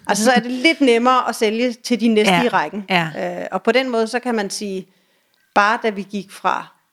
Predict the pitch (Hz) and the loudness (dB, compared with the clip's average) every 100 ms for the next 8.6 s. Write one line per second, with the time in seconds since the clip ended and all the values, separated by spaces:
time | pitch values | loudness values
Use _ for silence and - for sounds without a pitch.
0 | _ _ _ - 196 180 196 196 202 - | _ _ _ -4 -4 -2 -4 -2 -2 2
1 | 220 233 240 202 196 208 202 214 175 - | 2 4 0 0 -4 -6 -4 -4 -2 -2
2 | 247 220 208 214 214 233 196 - 262 - | -2 -2 -4 0 0 2 0 -2 -2 -2
3 | 208 - 233 - 202 - - - 233 214 | -4 -6 -8 -6 -8 -10 -8 0 0 0
4 | 214 - - 240 214 196 - 185 190 196 | -8 -6 -4 -4 -4 -8 0 2 4 2
5 | 214 202 233 196 - _ 214 202 180 180 | 4 4 4 2 -2 _ -4 -2 0 0
6 | 180 165 170 185 147 - - 226 190 180 | 0 -2 -4 -4 -4 -8 0 2 2 -2
7 | 185 - _ - - 196 254 277 - 269 | -8 -12 _ -8 -2 2 2 0 0 0
8 | - 208 226 202 208 262 | 0 0 -2 0 -4 -4